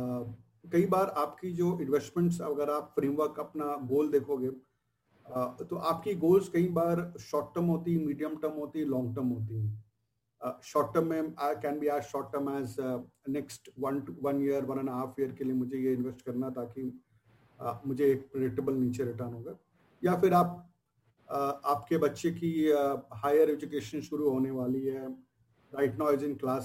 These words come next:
eighth, you know, after four years he'll go to class twelfth and then higher education के लिए वो चार साल का। अ, तो इन सब चीजें के लिए क्या होता है कि ये bond funds become very important, because आप चार साल का पैसा, where the overall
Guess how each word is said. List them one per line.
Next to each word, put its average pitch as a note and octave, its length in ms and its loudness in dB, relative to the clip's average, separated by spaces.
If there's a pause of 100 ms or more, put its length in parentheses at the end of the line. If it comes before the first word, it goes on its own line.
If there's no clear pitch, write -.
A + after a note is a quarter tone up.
eighth, C3 220 2 (120)
you C3 100 2
know, B2+ 160 -2 (300)
after - 180 -2
four C3 240 2
years C3 240 4
he'll B2 260 -4
go B2+ 60 2
to B2+ 100 -2
class A#2+ 220 -4
twelfth B2+ 380 -2
and B2+ 200 0
then B2 120 -2
higher B2 400 -4
education B2 560 -6
के B2+ 60 -6
लिए A#2+ 100 -8
वो C3 140 -4
चार B2 260 -4
साल A#2+ 260 -6
का। A2 360 -8 (760)
अ, C3+ 380 -4 (200)
तो G3+ 240 4
इन A#3 180 0
सब A3 220 2
चीजें G#3+ 340 -4
के G#3+ 120 4
लिए A3 140 2
क्या G#3 180 4
होता G#3+ 240 4
है G#3+ 80 6
कि A3 120 -6
ये G#3+ 220 0
bond D#3+ 320 4
funds G#3 240 0
become E3+ 340 -2
very C#3+ 140 4
important, A#2+ 400 -6 (260)
because F#3 320 0 (100)
आप E3+ 320 -2 (460)
चार D#3+ 220 4
साल F3+ 260 6
का F#3 100 2
पैसा, D3 580 2
where D#3 240 0
the E3+ 100 -4
overall D#3 400 2